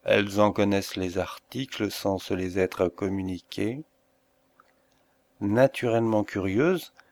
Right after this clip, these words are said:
elles veulent savoir, soit pour user, soit pour abuser de tout. Dans les temps de révolution, la curiosité les prostitue aux chefs de parti.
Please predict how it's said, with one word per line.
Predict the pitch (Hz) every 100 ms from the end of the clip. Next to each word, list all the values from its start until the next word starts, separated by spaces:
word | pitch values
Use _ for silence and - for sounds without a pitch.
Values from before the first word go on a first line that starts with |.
| _ _ _ _ -
elles | 90 90
veulent | 92 90
savoir, | - - 85 85 113 143 135 101 -
soit | - 98 90
pour | - 90 87
user, | 90 98 123 170
soit | - - 101
pour | - 101 95
abuser | 98 98 95 104
de | 113 151
tout. | - 117 127 - _ _ _ _ _ _ _ _ _ _ _ _ _
Dans | - 117
les | 120 120
temps | - 123
de | 117
révolution, | 113 117 107 110 107 - - 135 135 120 _ _ _ _ _ _ _ _ _ -
la | 110
curiosité | 110 - 107 107 104 101 104 107
les | 98
prostitue | 92 - 107 - 143 - 156 143 104 _ _ -
aux | 104
chefs | - 104 92
de | 95
parti. | - 92 - - 92 - -